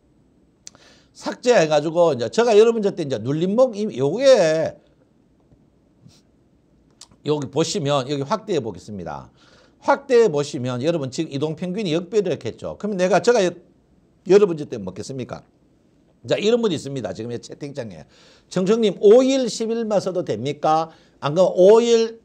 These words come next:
이십, 저, 여기 보면 이래요. 오 일, 십 일 쓰는 게 제일 좋습니까? 오 일, 이십 일 쓰는 게 제일 좋습니까? 십 일, 이십 일 제일 쓰는 게 좋다." 이래 묻는 사람이 있는데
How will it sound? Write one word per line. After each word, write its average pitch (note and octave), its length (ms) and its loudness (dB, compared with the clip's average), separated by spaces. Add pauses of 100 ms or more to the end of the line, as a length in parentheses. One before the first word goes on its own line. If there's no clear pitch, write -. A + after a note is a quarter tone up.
이십, F#3+ 640 -6
저, F3 180 -8
여기 D#3+ 220 -2
보면 F#3 280 -4
이래요. G3+ 340 0 (320)
오 A#3 220 8
일, B3+ 140 2
십 G#3+ 240 -4
일 G#3+ 100 -2
쓰는 F#3 240 -8
게 E3+ 80 0
제일 C3+ 220 -6
좋습니까? D3+ 580 -6
오 F#3+ 220 2
일, G#3+ 160 -6
이십 G3+ 280 -4
일 G3 80 -6
쓰는 D#3 200 -10
게 D3 120 -6
제일 A2 180 -8
좋습니까? C3 500 -8
십 A#3+ 300 -8
일, A#3 100 -8
이십 F#3+ 300 -8
일 C#3 80 -10
제일 C#3 140 -6
쓰는 D#3 200 -14
게 C#3+ 80 -10
좋다." A#2+ 280 -10
이래 D#3 200 -8
묻는 C#3+ 260 -12
사람이 C#3+ 280 -8
있는데 G#2+ 580 -10